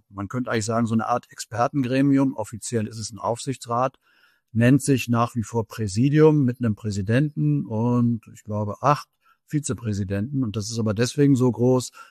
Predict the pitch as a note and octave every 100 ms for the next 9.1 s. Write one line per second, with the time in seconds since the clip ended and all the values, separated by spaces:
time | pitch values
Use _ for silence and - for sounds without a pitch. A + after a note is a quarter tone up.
0 | _ A#2+ C3+ B2 A#2 A#2 G#2+ A#2 A#2+ A2+
1 | B2 A#2+ A2 C3 C#3+ G#2+ G#2+ G#2+ G#2+ G#2+
2 | - A2 A#2+ B2+ A#2+ A2+ A#2+ A2+ - -
3 | _ - G#2+ - - - C3 B2+ B2+ B2+
4 | C3 - A#2+ A#2 C3 G#2+ G#2 G2+ G2+ F#2+
5 | G2 G2 F#2 F#2 F2 F2 F2+ A#2+ B2 A#2
6 | G#2+ A2+ A2 - A2 G2 G#2 D#3+ E3 C3+
7 | C#3 C#3 C3 A2+ G#2 G2+ G2 A#2 - C3+
8 | - A#2+ - - A#2 B2+ A#2+ A2+ A2+ A2+